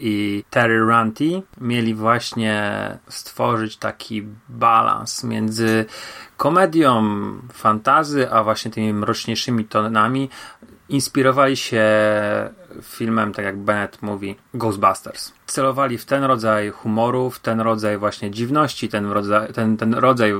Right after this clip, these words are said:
przedstawiony w Ghostbusters tego mroku. I mimo tego, że im się całkiem nieźle współpracowało z reżyserami,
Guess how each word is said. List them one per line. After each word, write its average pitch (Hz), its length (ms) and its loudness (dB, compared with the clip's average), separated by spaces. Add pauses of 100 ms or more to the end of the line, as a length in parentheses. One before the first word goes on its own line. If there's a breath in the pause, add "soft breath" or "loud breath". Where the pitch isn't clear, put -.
(120)
przedstawiony 113 600 0 (340 loud breath)
w - 80 -18
Ghostbusters 110 580 0
tego 110 200 0
mroku. 110 460 2
I 151 360 2 (480)
mimo 180 320 -2
tego, 131 320 0
że 110 460 4
im 117 80 -2
się 113 140 -8
całkiem 110 340 -4
nieźle 120 220 0
współpracowało 107 1200 0
z 104 220 -8
reżyserami, 120 800 2